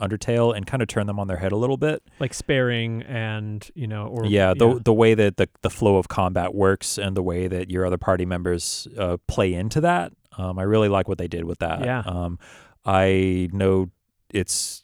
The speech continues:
Speaker 1: it's chapter one. Uh, it's Deltarune chapter one. I don't know what chapter two is gonna be or when it's coming. I hope Toby Fox takes all the time he needs
Speaker 2: Yeah.
Speaker 1: to, to do that right,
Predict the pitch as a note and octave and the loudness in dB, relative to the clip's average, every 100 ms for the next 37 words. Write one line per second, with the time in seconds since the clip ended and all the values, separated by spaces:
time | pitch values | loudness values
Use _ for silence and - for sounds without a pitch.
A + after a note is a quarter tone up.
0 | _ - - - G#2+ E2+ E2 E2 F#2+ C3+ | _ -12 -10 -6 -4 -4 -4 2 4 4
1 | F#3+ G#3 A3 - F#2+ F#2+ F#2 F2+ F2 - | 0 -4 -8 -6 -2 0 2 0 -2 -2
2 | G#2 G2 G#2+ F#2+ G#2+ G2+ G#2 G2+ G#2 G#2 | -4 0 -2 -2 -2 0 -2 2 2 2
3 | G2+ G2+ F#2+ G#2 G2 F#2 A2 A2+ - - | 2 0 -2 -8 -6 0 2 2 -2 -4
4 | C3 A#2 G#2+ - C#3 C3 C3 B2+ C3+ C3 | -2 -2 -2 0 0 2 0 0 0 2
5 | A#2 F#2+ F#2+ G#2+ G#2 - A2+ G#2+ G#2+ G#2+ | 2 2 0 -2 -4 -6 -6 -2 -2 0
6 | F2+ F#2+ G2+ - - G2 G2 G#2 F#2+ F#2 | -2 0 -2 -6 -4 -4 -2 0 0 -2
7 | - - - - - _ - F#2 A2 A2+ | -6 -10 -12 -20 -20 _ -6 0 2 2
8 | - A2+ A2 G#2+ G#2+ G#2 B2 G#2+ A2 F#2+ | 0 -2 -2 -2 -2 0 0 2 4 4
9 | F#2 G2 - F#2+ F2+ F2+ F#2+ G#2 F#2+ G2+ | 2 0 0 0 0 -2 -8 -10 -2 0
10 | G2 F#2+ F#2+ G#2+ C3 | 0 0 2 2 2